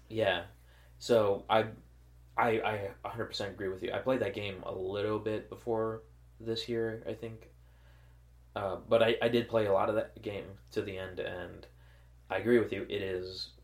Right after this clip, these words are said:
like, one of my favorite phone R P Gs. If you, if you like R P Gs at all, and even if you're not a fan of Steven Universe, you should play this game.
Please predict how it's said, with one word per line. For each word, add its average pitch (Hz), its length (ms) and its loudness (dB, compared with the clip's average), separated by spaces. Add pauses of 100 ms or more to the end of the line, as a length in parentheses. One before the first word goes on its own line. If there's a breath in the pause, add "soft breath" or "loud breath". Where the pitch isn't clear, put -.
(100)
like, - 180 -4
one 101 220 -6
of 95 80 -8
my 92 80 -10
favorite 95 280 -4
phone 92 200 -4
R 95 100 -8
P 92 120 -12
Gs. 104 300 -10
If 120 240 -2
you, 113 220 -4 (560 loud breath)
if 123 160 4
you 127 140 8
like 160 260 8
R 139 140 8
P 117 260 2
Gs 110 80 2
at 104 140 8
all, 95 400 8 (760 soft breath)
and 110 320 0 (140)
even 156 220 4
if 131 140 0
you're 120 80 0
not 107 160 4
a - 20 -8
fan 104 200 -6
of - 100 -8
Steven 98 380 -8
Universe, 104 500 -2
you 107 220 -8
should - 240 -6
play 110 160 -8
this - 160 -14
game. 95 160 -8